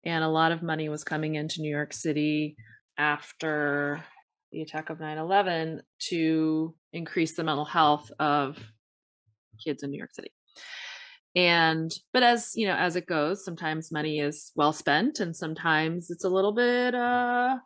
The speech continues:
unclear as to how we should spend money. And so we were hired, you know, again, for these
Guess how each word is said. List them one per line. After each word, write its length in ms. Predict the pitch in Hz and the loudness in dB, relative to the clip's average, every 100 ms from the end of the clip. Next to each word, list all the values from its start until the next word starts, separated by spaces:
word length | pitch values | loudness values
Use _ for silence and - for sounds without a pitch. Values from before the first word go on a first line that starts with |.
| - | -6
unclear 460 | 285 320 453 523 185 | -4 -2 -2 0 0
as 140 | 190 | -2
to 80 | 196 | -2
how 180 | 170 160 | -2 -2
we 100 | 165 | -4
should 180 | 156 | -8
spend 240 | 117 170 160 | -10 -6 -2
money. 320 | 156 156 156 - - - - _ - | -2 -2 -8 -14 -20 -20 -20 _ -6
And 180 | 180 170 | -4 -4
so 520 | - 175 160 160 156 165 | 0 2 4 2 0 -4
we 160 | 180 185 | -2 2
were 140 | 196 | 0
hired, 560 | 185 165 156 151 147 143 _ - | 0 -2 -2 -2 -4 -6 _ -12
you 120 | 170 | -6
know, 120 | 160 | -4
again, 280 | 165 160 151 | -4 -4 -4
for 140 | 170 | -4
these 380 | 156 156 147 | -2 -2 -4